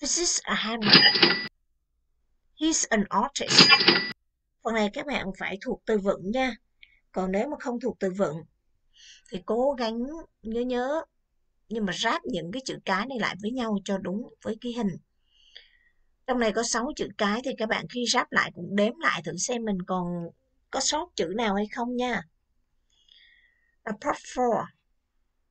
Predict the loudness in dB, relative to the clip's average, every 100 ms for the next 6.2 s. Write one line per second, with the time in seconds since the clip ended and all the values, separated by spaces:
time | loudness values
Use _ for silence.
0 | _ _ _ _ 0 0 2 2 4 2
1 | -2 0 2 2 0 0 0 0 2 2
2 | 0 0 2 2 0 -2 0 -2 -2 -2
3 | 0 0 2 0 -2 _ _ _ _ _
4 | _ -8 0 0 2 2 2 -2 0 2
5 | 2 -4 -10 -4 -2 0 0 0 0 -2
6 | -2